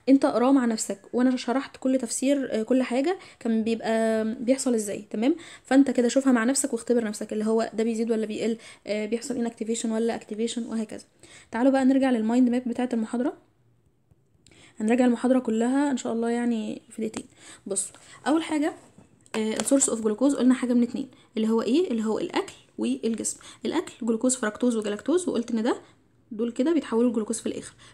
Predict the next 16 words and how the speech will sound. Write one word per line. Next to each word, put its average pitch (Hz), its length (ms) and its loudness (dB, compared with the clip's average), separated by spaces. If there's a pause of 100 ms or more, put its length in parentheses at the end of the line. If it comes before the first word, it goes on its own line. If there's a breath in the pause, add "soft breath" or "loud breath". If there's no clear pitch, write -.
(100)
من 254 100 10
الجسم 254 320 4
حاجه 247 180 0
من 226 100 2
اتنين، 208 260 -6 (280 loud breath)
يا - 120 0
اما 226 260 6 (360)
اول 240 200 2
حاجه 233 200 -4
بلجأ 220 240 -2
لها 269 180 2
من 294 80 8
اتناشر 240 340 2
ل 208 40 0
تمنتاشر 214 380 -4
ساعه 311 280 0